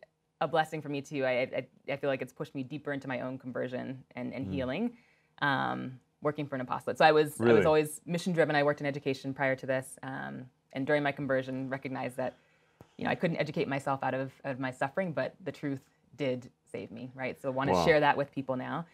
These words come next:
Speaker 1: Um, and so I was looking for, for ways to, to work for the church, um, and
Speaker 2: Wow.
Speaker 1: found Creatio, which is amazing. So, um, my husband and I moved to Colorado about seven years ago because
Speaker 2: Yep.
Speaker 1: we're snowboarders. We love <laughs> the outdoors.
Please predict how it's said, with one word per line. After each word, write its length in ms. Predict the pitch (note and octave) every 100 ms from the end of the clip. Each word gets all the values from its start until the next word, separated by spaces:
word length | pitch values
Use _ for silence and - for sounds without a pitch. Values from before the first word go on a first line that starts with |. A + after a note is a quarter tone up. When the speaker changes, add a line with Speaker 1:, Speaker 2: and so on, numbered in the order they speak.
| _ _ _ -
Speaker 1:
Um, 400 | C#3+ B2+ B2+ C3 _ _
and 120 | D3+
so 80 | D3
I 20 |
was 100 | C#3
looking 220 | C#3+ C#3+
for, 360 | C3+ C#3 C#3 C#3
for 100 | C#3+
ways 240 | C#3 C#3 C#3 -
to, 300 | C#3+ C#3 C#3
to 120 | D3
work 160 | D3 D3
for 60 |
the 60 | E3
church, 300 | F3 C#4 C4 - -
um, 460 | D#3 C#3+ C#3 C3+ C3 -
and 100 | D3+
Speaker 2:
Wow. 40 |
Speaker 1:
found 200 | E3 E3
Creatio, 360 | E3 C#3+ - C3+
which 120 | C3
is 60 | C#3
amazing. 380 | D3 C3+ B2+ C3
So, 280 | C#3 C3+ C3+ - _ _ _ -
um, 480 | D3 C3 A#2+ A#2+ C3 _ _ - _ _ _
my 100 | D#3+
husband 220 | F3 F3
and 40 | D#3+
I 60 |
moved 220 | D3+ D3+
to 60 | D3+
Colorado 480 | D3+ C#3+ C#3 C3+ C3+
about 200 | D3 -
seven 220 | D3+ D3
years 160 | C#3+ C#3+
ago 360 | C#3+ C3+ F3 E3+
because 160 | D3 G#2+
Speaker 2:
Yep. 80 | C#3
Speaker 1:
we're 260 | C#3 C#3 - -
snowboarders. 500 | F#3 E3+ E3+ F3 G3+
We 100 | D#3+
love 340 | D#3 D#3 E3 E3+
<laughs> 60 | -
the 100 | E3+
outdoors. 520 | F3 E3+ E3 F#3 F#3